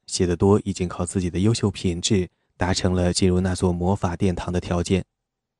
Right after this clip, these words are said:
于是赖斯校长向谢得多发送了一条祝贺短信，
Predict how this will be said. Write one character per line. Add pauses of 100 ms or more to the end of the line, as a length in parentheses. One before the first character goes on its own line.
(640)
于
是
赖
斯
校
长
向
谢
得
多
发
送
了
一
条
祝
贺
短
信，